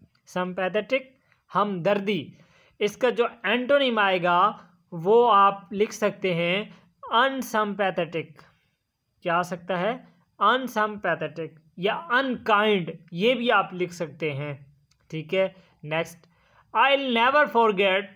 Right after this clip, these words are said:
what she did to me। यहाँ पे अब क्या आएगा?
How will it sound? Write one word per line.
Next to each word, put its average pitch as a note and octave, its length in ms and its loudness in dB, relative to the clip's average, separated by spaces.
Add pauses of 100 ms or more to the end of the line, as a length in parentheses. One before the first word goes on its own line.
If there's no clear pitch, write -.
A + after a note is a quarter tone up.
(340)
what G3+ 340 2
she C#4+ 240 -2
did C4 280 0
to C4 180 2
me। B3+ 180 -2 (1000)
यहाँ F3+ 240 0
पे G#3 100 -2
अब G3+ 180 -4
क्या F#3+ 120 -2
आएगा? F#3 220 -4